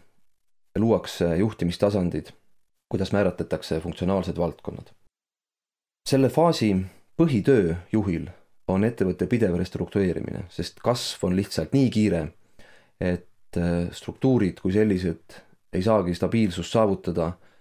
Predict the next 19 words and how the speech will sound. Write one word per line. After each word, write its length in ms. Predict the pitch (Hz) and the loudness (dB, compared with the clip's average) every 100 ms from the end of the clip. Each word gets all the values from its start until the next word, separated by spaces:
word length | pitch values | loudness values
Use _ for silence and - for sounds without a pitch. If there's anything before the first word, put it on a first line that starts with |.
| _ _ - | _ _ 0
ennem, 200 | 98 90 | 2 2
kui 120 | 87 | 2
neid 120 | 87 | 0
taas 220 | - 95 101 | 2 2 2
muuta 280 | 95 - | -2 -2
on 80 | 78 | -4
tarvis. 380 | 80 76 50 - _ _ _ _ | -2 -4 -6 -16 _ _ _ _
See 60 | - | 0
on 40 | |
täiesti 200 | 107 107 | 0 2
tavaline 380 | 107 135 95 90 | 2 4 4 2
probleem, 440 | 85 98 135 120 104 - - - _ - | 0 2 4 4 0 -8 -20 -20 _ -2
paraku 300 | 110 113 95 | 2 2 0
kutsub 240 | 101 - | -4 -6
see 100 | - | -2
esile 320 | 104 104 92 90 92 95 | 2 2 2 0 -2 -6
frustratsiooni 640 | - 92 87 - 110 101 92 | -8 -4 -4 0 2 4 2
inimeste 360 | 101 82 - | 2 0 -2
vahel. 220 | 82 85 | -4 -4